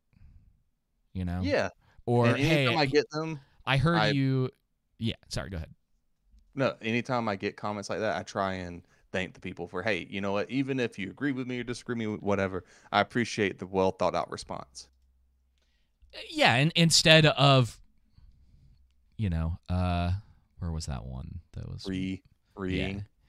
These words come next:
Speaker 1: "What Tolkien said there is nonsense. His very own story had so many concepts taken from real life."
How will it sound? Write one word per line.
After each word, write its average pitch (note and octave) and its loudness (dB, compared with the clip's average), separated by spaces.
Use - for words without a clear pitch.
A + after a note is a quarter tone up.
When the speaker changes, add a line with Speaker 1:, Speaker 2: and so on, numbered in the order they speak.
Speaker 1:
"What - -2
Tolkien F3 4
said C#3+ 4
there G#2 0
is F#2 0
nonsense. A2 -2
His C3+ 6
very E3+ 4
own C#3 4
story D#3+ 4
had G#2+ 2
so D3 4
many B2 0
concepts A2+ -2
taken G2 0
from F2+ -2
real D#2 -4
life." D#2+ -6